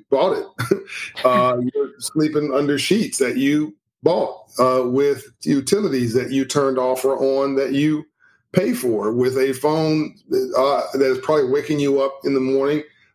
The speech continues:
that you also paid for. This is not government issued anything. You, you're literally paying for everything going on in your life, and you're having a financial transaction from can't see in the morning to can't see at night. But we,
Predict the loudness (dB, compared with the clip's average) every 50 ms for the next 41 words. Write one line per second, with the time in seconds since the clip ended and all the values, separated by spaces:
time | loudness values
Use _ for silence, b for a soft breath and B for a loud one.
0 | b 0 0 2 2 0 -2 0 0 2 2 2 2 2 0 0 0 0 0 0
1 | 0 -2 -2 0 0 0 0 -2 -2 -2 -2 -2 -2 -2 -2 -2 0 0 0 -2
2 | 0 0 0 -2 -2 0 0 0 2 2 0 0 0 -2 -2 -2 -2 0 0 0
3 | 2 2 0 0 -2 -2 -4 -6 -6 -8 -18 _ b b b b b b b b
4 | 0 2 2 2 0 0 0 0 0 0 -2 -6 -8 -4 0 0 2 2 2 2
5 | 2 0 0 0 -2 -2 -2 0 0 0 2 2 0 -2 -2 -2 0 0 2 2
6 | 2 0 -2 -4 -6 b b b b b b b _ 0 2 2 2 2 0 0
7 | 0 0 0 0 2 2 0 0 0 0 0 0 0 0 0 0 0 0 0 0
8 | 0 0 0 0 0 2 2 2 2 0 0 -2 0 0 0 0 0 -2 -2 0
9 | 0 0 0 0 0 -2 -2 -2 -2 -2 -2 -4 -6 _ _ _ _ _ -2 -2
10 | -2 0 0 0 0 0 0 0 0 0 0 0 0 0 0 0 -2 -2 -2 0
11 | -2 0 0 0 0 0 0 0 0 0 0 0 0 0 0 2 2 0 0 -2